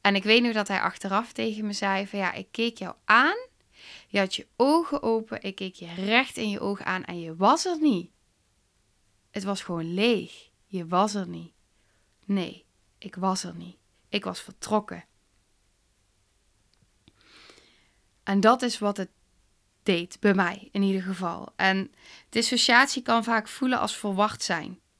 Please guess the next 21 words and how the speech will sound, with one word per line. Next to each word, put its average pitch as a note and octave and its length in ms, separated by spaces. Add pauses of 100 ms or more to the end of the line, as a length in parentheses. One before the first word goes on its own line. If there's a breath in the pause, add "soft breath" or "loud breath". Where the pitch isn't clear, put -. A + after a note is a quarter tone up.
(680 loud breath)
Ik G#3+ 140
had A3 180
vaak G#3 240
vroeger A3+ 320
ook G3 140
heel A3 160
veel A3 140
paniek- G#3+ 480
en G3 160
angstaanvallen. F#3+ 800
Ik - 100
voelde G#3 260
me G3 160
verdoofd. G#3+ 680
Ik F3+ 100
kon G#3 180
mijn G#3 120
emoties G#3+ 720
bijna G#3+ 400
niet G3 240
voelen. F#3 440